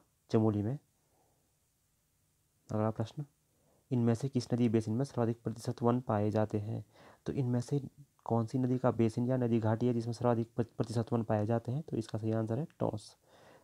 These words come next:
अगला प्रश्न, Indian Institute of Ayurved for Drug Research कहाँ स्थित है? तो Indian Institute for Ayurved for Drug Research जो है वो है ताड़ीखेत अल्मोड़ा में। अगला प्रश्न,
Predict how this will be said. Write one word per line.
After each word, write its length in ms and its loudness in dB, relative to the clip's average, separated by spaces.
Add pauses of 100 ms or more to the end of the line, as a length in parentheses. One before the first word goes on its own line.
(1120)
अगला 200 2
प्रश्न, 320 -10 (1200)
Indian 360 6
Institute 320 0
of 220 0
Ayurved 400 2
for 160 0
Drug 160 4
Research 380 -4 (240)
कहाँ 260 0
स्थित 260 -6
है? 180 -4 (480)
तो 60 -6 (100)
Indian 340 2
Institute 380 -4
for 320 -2 (120)
Ayurved 460 2
for 340 0
Drug 180 4
Research 340 -4
जो 100 2
है 200 -2 (480)
वो 100 2
है 240 -2 (560)
ताड़ीखेत 520 0 (120)
अल्मोड़ा 360 2
में। 160 -10 (840)
अगला 200 -2
प्रश्न, 340 -4